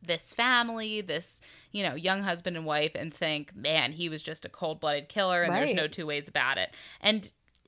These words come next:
Speaker 1: again, the evidence does seem to lean more to that direction than to any other, but
Speaker 2: Mm-hmm.
Speaker 1: it's good to have an alternative causation.
Speaker 2: Yeah, yeah, and I think it's a good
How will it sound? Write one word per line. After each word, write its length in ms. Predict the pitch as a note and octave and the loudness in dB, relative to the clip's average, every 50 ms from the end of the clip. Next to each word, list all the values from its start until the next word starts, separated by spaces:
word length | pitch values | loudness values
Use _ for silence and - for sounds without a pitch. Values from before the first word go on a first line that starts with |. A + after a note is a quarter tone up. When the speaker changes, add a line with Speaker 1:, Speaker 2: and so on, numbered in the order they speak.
| _ | _
Speaker 1:
again, 560 | C#4+ C4+ F4+ E4 C4+ A3 G3+ G3 G#3 G#3+ G#3 - | 0 2 6 6 8 8 6 4 2 -2 -4 0
the 80 | - F3 | 2 4
evidence 380 | E3+ F#3+ F#3+ F#3+ F3+ F3 E3+ - | 4 4 4 2 0 -2 -4 -2
does 220 | F#3 E3 E3 D#3+ | -2 0 0 -2
seem 220 | - - E3 E3 E3 | -4 -8 -8 -8 -8
to 300 | - F3 D3 C#3+ C#3+ B2+ | -6 -4 -2 -2 -2 -4
lean 380 | - D#3+ E3+ E3+ E3 D#3+ E3+ E3+ | -6 -8 -8 -8 -6 -6 -6 -6
more 240 | E3 D3+ D#3 D#3+ D#3 | -4 -2 -2 -2 -2
to 80 | D#3+ | 0
that 240 | D3+ D3 C#3+ D#3+ - | 0 0 0 0 0
direction 460 | - F3+ F3+ F3 F3 - - G#3 G3 | -2 -2 -2 -2 -2 -4 -8 -8 -8
than 120 | F#3 D#3+ D#3 | -8 -8 -8
to 100 | - - | -6 -6
any 260 | - D#3+ D#3+ D3+ D3 | -6 -6 -6 -6 -6
other, 340 | C#3+ D#3 E3 F#3 G3+ G#3+ G3+ - | -4 -4 -2 -2 -4 -4 -2 0
but 280 | F3+ D#3+ D3 D3 C#3+ | 2 4 4 4 2
Speaker 2:
Mm-hmm. 200 | F3 F3 F3+ F3+ F#3 - | 0 -4 -6 -8 -8 -4
Speaker 1:
it's 200 | - - C4 - | -4 -4 -4 0
good 160 | - - - A3 | 0 2 4 4
to 80 | A3 G3+ | 2 2
have 220 | G3+ F3 E3 D#3 | 4 2 2 0
an 60 | D3+ D3 | 0 -4
alternative 640 | C#3+ D#3 - - F#3+ D#3 D3 D3 C#3+ C3+ B2+ - - | -4 -6 -6 -6 -6 -6 -6 -6 -8 -8 -10 -12 -10
causation. 760 | - - - - - - - - - - - G#2 C#2+ - F#3 - | -10 -10 -8 -8 -8 -8 -8 -8 -8 -10 -10 -10 -10 -12 -10 -2
Speaker 2:
Yeah, 280 | G3+ B3 C#4 A3+ D#3+ | 2 4 4 4 4
yeah, 260 | D3 F3 G3 F#3+ F3+ E3 | 2 0 0 2 2 2
and 100 | E3+ F#3+ | 0 -2
I 60 | G3+ | -2
think 180 | - A#3 G3+ | -4 -2 -4
it's 100 | A3+ F3+ - | -2 -2 -2
a 40 | F#3 | -2
good 260 | - G#3 G3+ F#3 | 0 0 0 0